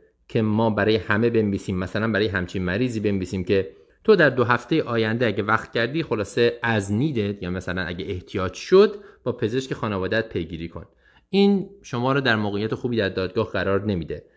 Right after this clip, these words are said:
دادستان ممکنه بگه که "اوه، تو فکر کردی این قضیه اورژانسیه، یعنی مریض احتیاج به پیگیری داره"، و بعد بهش گفتی دو هفته بعد اگر لازم شد بره پیش دکترش. این شما رو در وضعیت مناسبی خلاصه قرار نمیده و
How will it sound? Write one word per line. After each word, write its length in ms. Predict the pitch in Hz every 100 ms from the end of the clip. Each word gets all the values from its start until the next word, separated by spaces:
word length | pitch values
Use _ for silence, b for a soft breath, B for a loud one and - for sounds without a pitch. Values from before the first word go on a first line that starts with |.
| b
دادستان 400 | 113 104 117 131
ممکنه 280 | 113 98 120
بگه 180 | 117 120
که 320 | 131 117 - -
"اوه، 180 | 139 127
تو 100 | 135
فکر 160 | 147
کردی 220 | 151 127
این 80 | 135
قضیه 320 | 123 104 107
اورژانسیه، 840 | 131 107 101 101 95 - 170 185 180
یعنی 280 | 143 120 120
مریض 240 | 98 110 101
احتیاج 260 | - 110
به 60 | 95
پیگیری 500 | - 95 87 113 156
داره"، 420 | 170 165 165 165 B B
و 60 | 110
بعد 200 | 131 131
بهش 220 | 131 131
گفتی 180 | 131 143
دو 220 | 123 156
هفته 420 | 127 110 - 139
بعد 460 | 131 131 131 143 -
اگر 360 | 123 113 107 104
لازم 420 | 104 101 101 98
شد 360 | 95 - 156 156
بره 140 | 139
پیش 160 | 139 -
دکترش. 600 | 113 - 160 180 180 - B B B B _
این 440 | 151 156 156 - - _ _ _ _ _ - 127 - -
شما 200 | 123 123
رو 80 |
در 160 | 131 110
وضعیت 300 | 101 95 104
مناسبی 440 | 101 98 92 - 143
خلاصه 480 | 131 101 - 127 127 - _ _
قرار 300 | 107 107 110
نمیده 340 | 143 165 170
و 260 | 165 160